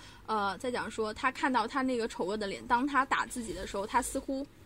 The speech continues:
Speaker 2: 心里面是对这个男的瞧不起他的那种感觉，是对他的某种怜悯也好、厌恶也好，他其实本质上是因为他不尊重吉米，他厌恶这个人。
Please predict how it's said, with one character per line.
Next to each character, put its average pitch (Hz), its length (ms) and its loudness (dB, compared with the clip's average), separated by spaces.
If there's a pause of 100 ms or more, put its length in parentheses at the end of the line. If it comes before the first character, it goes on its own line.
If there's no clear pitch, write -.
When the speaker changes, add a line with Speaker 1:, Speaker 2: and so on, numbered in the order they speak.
(640)
Speaker 2:
心 349 240 4
里 247 80 4
面 220 200 2
是 262 260 2
对 277 220 2
这 262 220 2
个 185 340 0 (200)
男 202 300 2
的 226 180 2
瞧 220 260 4
不 285 80 2
起 - 180 0
他 196 160 2
的 196 60 0
那 196 80 -4
种 180 100 -4
感 190 220 -6
觉， - 160 -10
是 247 140 -4
对 254 180 4
他 233 200 6
的 196 200 2
某 202 240 2
种 226 200 2 (400)
怜 226 200 6
悯 269 180 4
也 190 160 -2
好、 220 180 0
厌 254 240 2
恶 214 180 -2
也 180 160 -4
好， 202 240 -4
他 302 120 2
其 294 140 0
实 294 60 2
本 202 200 0
质 214 60 0
上 254 180 6
是 262 120 -2
因 247 80 4
为 220 100 0
他 247 180 4
不 247 140 -2
尊 254 180 2
重 240 180 4
吉 175 180 -4
米， 185 220 -8
他 220 180 0
厌 240 220 2
恶 208 140 2
这 196 100 -4
个 165 100 -2
人。 120 120 -4